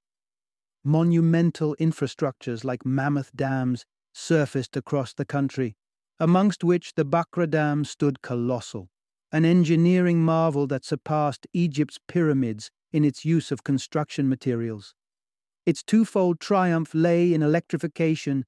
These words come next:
and transforming the parched earth into fertile fields for the farmer refugees from East Pakistan. The successive five-year plan,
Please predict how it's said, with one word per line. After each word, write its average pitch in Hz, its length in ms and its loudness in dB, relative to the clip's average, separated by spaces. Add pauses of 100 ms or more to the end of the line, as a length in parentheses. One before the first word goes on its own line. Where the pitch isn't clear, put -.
(280)
and 151 140 0
transforming 180 760 0
the 151 100 -2
parched 160 580 -6
earth 143 340 -4 (340)
into 165 320 0
fertile 151 560 -2
fields 131 680 -4 (260)
for 151 80 -4
the 143 100 0
farmer 156 440 0
refugees 131 680 -2
from 131 360 -4
East 135 360 -6
Pakistan. 113 760 -8 (1500)
The 160 100 0
successive 165 760 -4
five-year 151 640 -2
plan, 127 560 -4